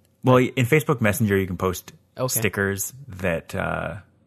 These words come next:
Speaker 1: give various reactions. In Twitter, you can now in di-, direct messages, you can post giant emojis. Like, it, everyone's trying to kinda getting in on the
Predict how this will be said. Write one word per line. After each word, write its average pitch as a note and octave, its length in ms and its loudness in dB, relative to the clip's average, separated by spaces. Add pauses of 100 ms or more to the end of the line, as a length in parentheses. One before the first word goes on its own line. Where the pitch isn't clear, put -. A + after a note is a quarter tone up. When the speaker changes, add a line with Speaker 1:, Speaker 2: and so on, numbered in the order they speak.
(260)
Speaker 1:
give F#2+ 180 0
various F2 680 -6
reactions. F2+ 720 -4
In E2 500 -8
Twitter, G#2+ 300 0
you F#2+ 140 -4
can F2+ 140 -6
now F2+ 120 0
in F2+ 140 -2
di-, F2 200 -6
direct F#2+ 220 -4
messages, F#2+ 440 -6
you F#2 60 -8
can F#2 80 -14
post F2+ 280 -8
giant F2 380 -4
emojis. F2 500 -6 (240)
Like, G2+ 140 -4
it, G2+ 140 0 (840)
everyone's B2+ 300 2
trying A#2+ 160 0
to G#2+ 60 0
kinda G#2 240 -2
getting F#2+ 320 0
in F#2 100 -2
on F2+ 220 -2
the F2 400 -8